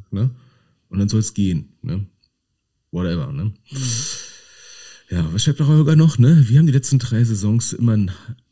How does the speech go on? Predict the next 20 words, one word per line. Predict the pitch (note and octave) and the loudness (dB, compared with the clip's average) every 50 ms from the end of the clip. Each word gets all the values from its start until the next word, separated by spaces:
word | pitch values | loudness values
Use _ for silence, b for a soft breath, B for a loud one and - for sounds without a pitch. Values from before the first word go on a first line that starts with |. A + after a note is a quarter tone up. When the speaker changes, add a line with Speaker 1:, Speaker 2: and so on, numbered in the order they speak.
| _ _ - - | _ _ -4 -2
Speaker 1:
Huddle | A#2+ B2 C3 C3+ | 2 2 4 2
beziehungsweise | A#2 G#2+ G2 G#2+ A2 G2 G2 G2 | 2 0 -2 -2 -2 -2 -4 -6
Quick-Cut-Pool. | - - - C#3+ - - - A2 G2+ - - - - - G#2+ F#2 E2 D#2 D2 D2 - - | -6 -4 -4 -4 -4 -2 -2 -2 -2 -2 -6 -6 -2 -2 0 0 0 -2 -4 -6 -6 -4
Jedes | - A#2 C3+ B2+ - - A2 | 0 2 2 2 2 0 2
Heimteam | A2 A#2 B2 - - G2+ F#2 | 2 2 2 2 0 -2 -2
muss | F2 G#2 A#2+ B2 - | 0 0 0 0 0
das | - F2+ - - | -4 -6 -8 -8
Tape, | - - G#2 F#2 F2 - - - D#2 C#2+ - | -6 -4 -4 -4 -4 -6 -8 -8 -8 -10 -10
äh, | - | -8
einstellen.“ | D#2+ D#2 E2+ E2 - - - D2 C2+ D#2 E2+ - | -8 -6 -6 -8 -8 -10 -10 -10 -10 -10 -10 -10
Speaker 2:
Ja, | A2+ A#2+ C3 | -10 -8 -8
Speaker 1:
Ah, | C#3+ F3+ | -10 -10
Speaker 2:
absolut. | A3+ - A3+ - - B2+ C3 B2+ | -8 -8 -6 -6 -4 -4 -4 -4
Speaker 1:
das | - C#3 | -6 -6
ist | C#3 | -6
ein | B2 | -4
gutes | C3+ C3 B2+ - | -4 -4 -4 -2
Speaker 2:
Gehör-, | C#3+ C#3+ C#3 | -2 0 0
Speaker 1:
Agreement. | G#2+ E2+ C2+ A#1 - - - | -2 -4 -4 -8 -10 -6 -4
Speaker 2:
ge-, | C#3 C#3+ | -4 -4